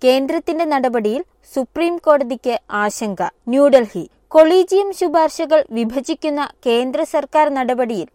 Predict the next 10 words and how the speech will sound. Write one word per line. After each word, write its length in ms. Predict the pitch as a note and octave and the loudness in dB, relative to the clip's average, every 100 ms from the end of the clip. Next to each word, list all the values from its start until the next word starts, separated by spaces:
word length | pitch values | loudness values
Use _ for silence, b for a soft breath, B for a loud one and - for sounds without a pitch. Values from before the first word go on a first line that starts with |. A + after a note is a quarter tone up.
| G#3 | -2
ആശങ്ക 440 | A3 C4 E4+ D#4 | 0 0 -4 -2
രേഖപ്പെടുത്തി 720 | E4 C#4+ B3 C4+ C#4+ B3+ - B3 - | 4 4 2 -2 -2 -2 -4 -10 -10
സുപ്രീം 460 | - A#3 - C#4+ D4+ | -10 -10 -4 -4 -4
കോടതി. 420 | - G#3 F#3+ F3+ - _ | 0 0 0 -6 -16 _
ജുഡീഷ്യൽ 640 | G3 B3 B3+ E4 - F4+ E4+ | -4 0 2 2 2 -2 0
നിയമനങ്ങളിൽ 680 | D4+ C#4+ D4 D4 D4+ C#4+ - | 2 2 0 0 4 4 2
തീരുമാനമെടുക്കുന്നതിലുണ്ടാകുന്ന 1700 | - B3+ C4+ C#4 D4 D#4+ D#4 C#4 D4+ C#4+ C#4+ D4 C4+ C#4 C4+ C4+ C#4+ | -4 -2 0 0 0 0 0 0 -2 -2 0 0 2 4 4 0 -2
കാലതാമസത്തിൽ 1000 | C4+ B3 C4 D#4 C#4+ C4+ C4 C#4+ B3+ C4 - - | 0 2 2 2 0 0 -4 -6 -4 -4 -4 0
കേന്ദ്രത്തിനെതിരെ 840 | A#3 B3+ C#4 C#4+ D4+ C#4+ C4 C#4 | 0 0 -4 -4 -2 -2 2 0
സമർപ്പിച്ച 600 | C#4 C4 C4 - C4 | 0 -2 -4 -4 -4